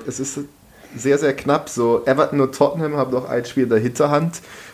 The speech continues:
Wenn sie diese gewinnen, könnten die uns auch noch in der Tabelle überholen. Also eigentlich sind wir so gefühlt Siebter.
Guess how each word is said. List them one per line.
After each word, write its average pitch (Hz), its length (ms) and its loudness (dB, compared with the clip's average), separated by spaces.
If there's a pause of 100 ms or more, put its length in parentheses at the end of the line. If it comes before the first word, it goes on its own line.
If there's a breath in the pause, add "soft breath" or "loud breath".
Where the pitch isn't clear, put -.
Wenn 127 160 4
sie 131 100 -2
diese 131 220 0
gewinnen, 127 480 2
könnten 131 280 0
die 123 80 2
uns 117 180 -2
auch 139 200 4
noch 151 100 0
in 170 60 0
der 160 120 -2
Tabelle 151 340 2
überholen. 156 520 0
Also 110 180 0
eigentlich 127 480 0 (360)
sind 120 140 -2
wir 120 80 2
so 113 160 -2
gefühlt 123 460 0
Siebter. 151 580 2